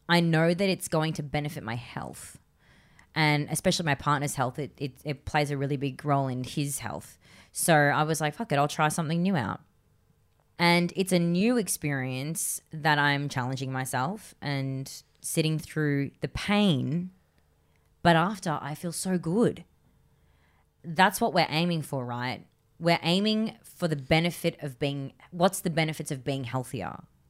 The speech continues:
Which is, I mean, there's so many things that we could be do-, be doing to be healthier. It's important to identify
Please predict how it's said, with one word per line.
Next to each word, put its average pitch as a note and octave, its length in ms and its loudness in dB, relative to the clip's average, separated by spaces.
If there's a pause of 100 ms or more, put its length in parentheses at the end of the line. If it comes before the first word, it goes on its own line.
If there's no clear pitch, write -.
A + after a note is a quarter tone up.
(380)
Which - 240 -6
is, B2+ 440 -8
I - 60 -10
mean, A#2+ 140 -4
there's A2+ 120 -6
so C3+ 160 -2
many B2+ 200 -4
things B2 240 -10
that G#2+ 100 -8
we - 60 -10
could A#2+ 140 -10
be A#2+ 60 -8
do-, F2+ 220 -8 (140)
be C#3 100 -2
doing A2+ 380 -8
to C3 120 -10
be B2+ 180 -8
healthier. B2 440 -10 (840)
It's F3 180 -2
important E3+ 480 0
to G3 100 -4
identify D#3 880 0